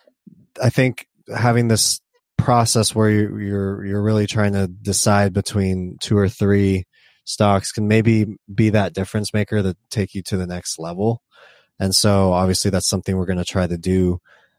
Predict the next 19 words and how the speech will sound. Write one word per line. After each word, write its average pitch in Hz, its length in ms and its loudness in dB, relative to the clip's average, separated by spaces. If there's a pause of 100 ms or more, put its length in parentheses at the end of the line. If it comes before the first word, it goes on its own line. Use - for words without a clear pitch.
(380)
The 127 380 0
idea 123 360 4
of 117 120 2
looking 120 320 0
at 101 320 0 (240)
how 113 240 2
a 107 60 2
company 104 360 -2
does 98 240 0
during 95 200 -2
a - 20 -2
recession, 87 680 -6
uh, 69 200 -16 (180)
that's 101 200 -4
something 101 360 -2
I 92 100 -4
love 95 420 0
looking 95 320 -4
at. 87 280 -6